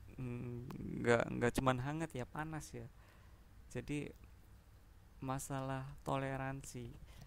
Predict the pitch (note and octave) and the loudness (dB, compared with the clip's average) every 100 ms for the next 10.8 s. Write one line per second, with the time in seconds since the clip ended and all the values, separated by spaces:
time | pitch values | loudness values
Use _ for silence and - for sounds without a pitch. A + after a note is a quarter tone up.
0 | - - - - - - - C3 C3+ C#3 | -14 -14 -16 -14 -14 -14 -6 -4 0 0
1 | C3+ C3+ C3+ C3+ - A#2+ A#2+ C3 B2+ B2+ | 0 0 -2 -4 -6 -6 -4 -6 -6 -8
2 | B2+ - A#2+ A#2+ B2 B2+ C3+ - - D3 | -6 -4 -4 -2 -4 -4 -6 -2 -2 -2
3 | - E3+ E3+ D#3 D#3 D3+ - - B2 - | -4 -6 -4 -2 0 0 0 -2 -4 -4
4 | - A2+ A#2+ - A2+ G#2+ G#2+ G#2+ - - | -4 -4 -4 -6 -8 -8 -10 -12 -14 -16
5 | - - - - - - - - - - | -16 -16 -16 -18 -16 -16 -16 -16 -16 -16
6 | - - - B2+ A#2 A#2+ - D3+ D3+ - | -16 -18 -10 -4 -2 -4 -4 -4 -4 -4
7 | C#3+ C#3+ C#3 C#3 C3 B2 A#2+ - - C#3+ | -6 -6 -4 -4 -2 -2 -6 -8 -8 -6
8 | G3 A3+ - - - - - - - - | -4 -4 -6 -12 -14 -16 -16 -16 -14 -14
9 | - - - C#3+ D3+ D3 - D#3 D#3 C3+ | -14 -14 -6 -2 0 0 -2 0 4 4
10 | B2+ C3 B2 B2+ C#3 C3+ - | 2 -2 -4 -2 -2 -2 -4